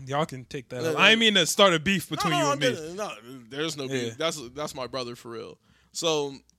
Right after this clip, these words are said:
Speaker 2: uh,
Speaker 1: Shout out, that's Mish. Go listen to his music. He makes some
Speaker 2: oh,
Speaker 1: good
Speaker 2: yeah,
Speaker 1: music, too.
Speaker 2: shout out Sora. Um,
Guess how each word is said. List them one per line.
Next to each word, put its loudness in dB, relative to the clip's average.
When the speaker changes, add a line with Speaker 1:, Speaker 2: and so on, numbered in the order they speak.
Speaker 2:
uh, -2
Speaker 1:
Shout 6
out, 6
that's 4
Mish. -2
Go -4
listen -6
to -4
his -6
music. -10
He -12
makes -10
some 0
Speaker 2:
oh, 8
Speaker 1:
good 2
Speaker 2:
yeah, 6
Speaker 1:
music, -2
too. -2
Speaker 2:
shout 2
out 2
Sora. -2
Um, -8